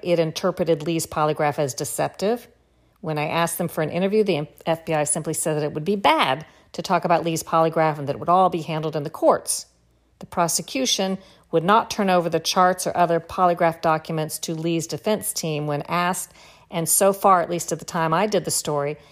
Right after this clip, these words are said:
the prosecution had withheld other key documents, including the actual charts from the Department of Energy polygraph.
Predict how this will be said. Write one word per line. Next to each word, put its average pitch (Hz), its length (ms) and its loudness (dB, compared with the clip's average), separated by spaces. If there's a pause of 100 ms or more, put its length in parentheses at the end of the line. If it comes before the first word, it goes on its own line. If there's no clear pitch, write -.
(240)
the - 60 -18
prosecution 170 1000 0
had 156 180 -4
withheld 160 400 0
other 220 220 4
key 202 220 0
documents, 160 680 0 (320)
including 165 640 -2
the 160 200 -4
actual 151 400 -2
charts - 640 2 (240)
from 160 220 -2
the 147 80 -4
Department 147 440 -2
of 175 80 0
Energy 262 400 0
polygraph. - 800 -2